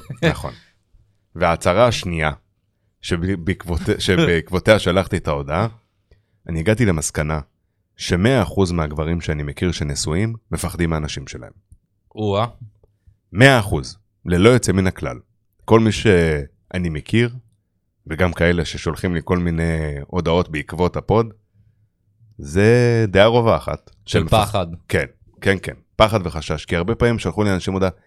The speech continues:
Speaker 2: "איך אתה מעז להגיד את זה?"
Speaker 1: <laughs>
Speaker 2: אה, אז כן, אני מעז להגיד את זה,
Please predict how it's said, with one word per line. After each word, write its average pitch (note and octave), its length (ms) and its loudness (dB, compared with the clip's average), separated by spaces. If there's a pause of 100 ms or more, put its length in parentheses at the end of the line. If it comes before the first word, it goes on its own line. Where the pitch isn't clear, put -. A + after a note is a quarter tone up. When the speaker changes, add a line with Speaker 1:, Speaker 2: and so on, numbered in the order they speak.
(340)
Speaker 2:
"איך F#2 120 -2
אתה - 120 0
מעז G#2 200 4
להגיד F2+ 280 -2
את E2 100 -6
זה?" - 100 -14 (200)
Speaker 1:
<laughs> - 1400 -4
Speaker 2:
אה, F2 600 4
אז F#2 140 0
כן, F3 180 0
אני B2 140 0
מעז G#2 200 2
להגיד D2+ 300 2
את D2 100 -6
זה, D#2+ 160 -2